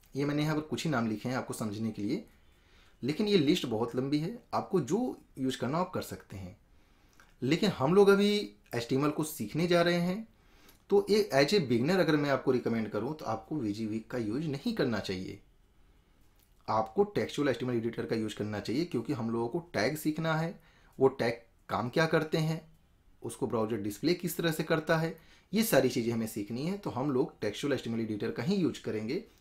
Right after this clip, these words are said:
और आपको भी मैं रिकमेंड करूँगा कि आप वीजी विग या drag and drop की फैसिलिटीज से बचें। हाँ, जब आपको एचटीएमएल, सीएसएस, आप प्रोफेशनल हो जाएं,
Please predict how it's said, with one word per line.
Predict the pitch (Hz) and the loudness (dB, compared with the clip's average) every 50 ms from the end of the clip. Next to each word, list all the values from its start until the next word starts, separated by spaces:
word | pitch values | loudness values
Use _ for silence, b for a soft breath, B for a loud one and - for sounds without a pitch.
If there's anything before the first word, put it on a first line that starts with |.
| b b - | b b -6
और | 123 - - | -6 -4 -2
आपको | 120 - - 180 170 | -4 -2 0 0 2
भी | 185 | 2
मैं | 175 160 139 | 2 2 2
रिकमेंड | 127 - 135 123 120 117 104 | 2 2 0 -2 -2 -2 -2
करूँगा | 117 110 113 110 117 135 | -2 -2 -2 0 -2 -2
कि | 151 - 165 | -2 0 0
आप | 156 151 143 | 0 0 -2
वीजी | 117 107 107 110 117 143 143 | -2 -4 -4 -2 0 0 0
विग | 131 139 147 147 131 | 0 0 -2 0 0
या | 135 131 | 0 -2
drag | 110 98 104 113 117 123 139 | -2 -2 -4 -4 -4 -2 -2
and | 135 113 | -4 -4
drop | 95 101 98 - - | -2 -2 -2 -2 -2
की | 151 | -4
फैसिलिटीज | 151 - 117 107 113 104 101 - 117 120 | -4 -2 -4 -4 -4 -4 -4 -4 -6 0
से | - 202 190 | 2 2 2
बचें। | 196 196 - 135 101 - - - - _ _ _ _ _ _ _ _ _ _ _ _ _ _ _ _ _ _ _ _ - - b b b b b b b b b b | 2 2 0 -2 -4 -4 -8 -18 -20 _ _ _ _ _ _ _ _ _ _ _ _ _ _ _ _ _ _ _ _ -20 -20 b b b b b b b b b b
हाँ, | 180 147 117 202 | 4 4 4 4
जब | - 175 190 214 | 4 6 6 6
आपको | 208 208 - 220 196 | 6 6 6 6 6
एचटीएमएल, | 151 - - 160 156 165 170 160 | 6 6 6 4 6 6 4 4
सीएसएस, | - 147 135 135 131 - - 151 156 156 156 - - - _ _ _ _ _ _ - _ - | 2 2 2 2 2 2 0 0 0 0 -2 -8 -12 -20 _ _ _ _ _ _ -20 _ -4
आप | - 127 - - | -4 -4 -2 0
प्रोफेशनल | - 127 117 135 120 - 180 190 190 | -2 -2 0 0 -2 2 4 4 6
हो | 165 123 | 6 4
जाएं, | 113 113 113 180 | 4 2 -4 -6